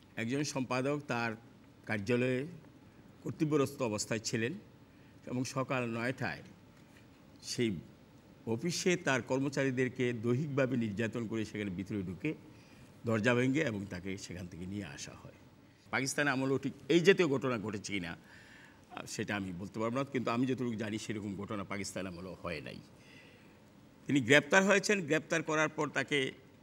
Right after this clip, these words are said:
তেরো দিনের রিমান্ড নেওয়া হয়েছে তিনটি মামলা, এবং আজকে দেখলাম পত্রিকা আরেকটি মামলা করেছে। সংবাদপত্রের স্বাধীনতা গণতন্ত্রের অন্যতম শর্ত, ভিন্নমত প্রকাশের অধিকার আমাদের সাংবিধানিক অধিকার।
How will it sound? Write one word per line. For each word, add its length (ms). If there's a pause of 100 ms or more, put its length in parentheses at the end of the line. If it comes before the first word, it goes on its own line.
(1000)
তেরো 280
দিনের 280
রিমান্ড 340
নেওয়া 180
হয়েছে 360 (1000)
তিনটি 300
মামলা, 320
এবং 160
আজকে 320
দেখলাম 360
পত্রিকা 340
আরেকটি 320
মামলা 280
করেছে। 360 (840)
সংবাদপত্রের 720
স্বাধীনতা 760 (640)
গণতন্ত্রের 560 (460)
অন্যতম 480
শর্ত, 380 (640)
ভিন্নমত 440
প্রকাশের 400
অধিকার 420 (340)
আমাদের 260
সাংবিধানিক 680
অধিকার। 320